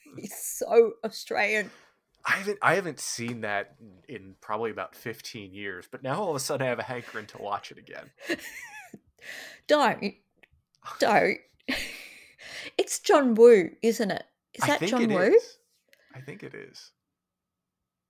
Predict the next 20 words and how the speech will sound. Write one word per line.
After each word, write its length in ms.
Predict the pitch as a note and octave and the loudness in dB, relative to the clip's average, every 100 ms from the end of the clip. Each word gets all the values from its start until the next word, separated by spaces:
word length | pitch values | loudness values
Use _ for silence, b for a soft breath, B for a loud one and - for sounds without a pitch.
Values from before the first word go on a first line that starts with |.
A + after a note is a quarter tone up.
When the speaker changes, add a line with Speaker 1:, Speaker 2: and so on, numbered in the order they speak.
| - | -8
Speaker 1:
Yeah, 240 | F3+ F3 - | -6 -6 -8
I 60 | |
can't 300 | G3 A#3+ A#3+ | 0 4 6
remember 300 | B3+ A#3 A3+ A3 | 6 6 6 4
the 160 | G3+ | 0
slow-mo 800 | - - - G3 G3+ F#3+ F#3 F#3 F#3 | 0 -2 2 6 6 8 6 6 2
with 220 | F3 - | -4 2
dove 380 | F#3 F#3+ F3+ - | 4 4 2 -2
bits 600 | F#3+ - - - - - - | -2 -2 -14 -10 -10 -10 -6
in, 300 | F3 E3 D#3+ | -6 -4 -6
um, 360 | F3 - - - _ - | -6 -6 -10 -14 _ -6
in 160 | F#3+ F3+ | -4 0
that 160 | - | 0
movie, 280 | F#3+ F3+ E3 | 0 -2 -2
but 100 | F3+ | -2
I'm 100 | F3+ | -2
sure 260 | - G#3+ F#3 | 0 2 4
there 160 | E3+ | 2
is. 220 | E3 B2 | -2 0
Speaker 2:
Um, 100 | D3+ | 0